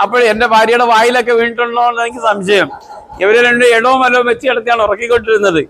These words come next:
അമ്മ മരിച്ച ശേഷം നിരാശ്രയരാകുകയും സ്വന്തം രണ്ട് ആങ്ങളമാരെ ഹോട്ടൽ ജോലി ചെയ്ത് പോറ്റുകയും ചെയ്ത വലിയ, ആ,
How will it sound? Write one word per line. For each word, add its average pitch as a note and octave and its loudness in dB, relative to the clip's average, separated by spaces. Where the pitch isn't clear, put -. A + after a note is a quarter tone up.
അമ്മ F3 2
മരിച്ച E3+ 0
ശേഷം E3 -2
നിരാശ്രയരാകുകയും E3 2
സ്വന്തം E3 0
രണ്ട് F3+ 2
ആങ്ങളമാരെ E3+ 2
ഹോട്ടൽ E3+ 0
ജോലി G3 2
ചെയ്ത് E3+ 2
പോറ്റുകയും E3 0
ചെയ്ത D#3+ 2
വലിയ, F#3 2
ആ, D3+ -2